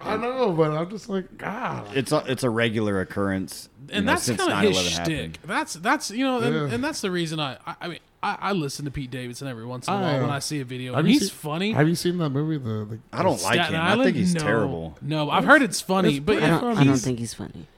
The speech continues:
Speaker 3: he's
Speaker 2: I don't
Speaker 3: very
Speaker 2: know.
Speaker 1: Uh,
Speaker 3: that self-deprecating humor that he does, where it's, "Oh, everyone, let's laugh at my life." Like, that's strange to me.
Speaker 2: Yeah,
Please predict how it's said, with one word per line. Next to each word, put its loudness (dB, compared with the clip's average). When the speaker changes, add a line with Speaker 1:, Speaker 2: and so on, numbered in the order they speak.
Speaker 3:
he's -2
Speaker 2:
I 2
don't 0
Speaker 3:
very 2
Speaker 2:
know. 2
Speaker 1:
Uh, 0
Speaker 3:
that 2
self-deprecating 0
humor -6
that -6
he -4
does, -2
where -4
it's, -8
"Oh, 2
everyone, -2
let's -4
laugh 0
at -8
my 0
life." 0
Like, -14
that's -2
strange -8
to -16
me. -18
Speaker 2:
Yeah, -6